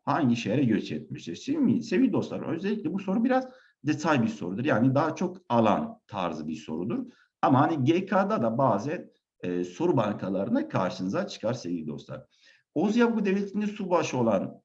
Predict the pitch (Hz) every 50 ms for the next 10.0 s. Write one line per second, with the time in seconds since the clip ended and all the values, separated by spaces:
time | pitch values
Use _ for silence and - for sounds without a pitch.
0 | _ _ 107 101 95 95 90 85 85 78 - - - _ _ _ _ _ _ _
1 | _ _ _ _ _ - _ _ - - - - 139 135 - - - - - 143
2 | 170 156 139 - - - - - - 120 117 117 117 117 113 117 120 - - 165
3 | 262 - - - - _ _ _ _ _ _ _ 113 139 180 175 147 160 208 220
4 | 208 190 151 131 123 120 113 110 110 - - 110 123 156 180 180 170 - - 117
5 | 95 117 107 107 110 104 110 123 131 - 214 233 233 269 294 277 - - _ _
6 | - 120 101 98 139 190 247 262 - - - 110 101 92 87 87 80 78 78 78
7 | 76 76 71 69 73 73 78 78 78 98 127 135 127 - - - 76 78 78 104
8 | 127 147 151 196 220 202 208 - - - 175 180 220 196 175 175 190 175 165 156
9 | 147 151 156 160 165 180 202 180 107 92 92 95 104 135 233 220 - - -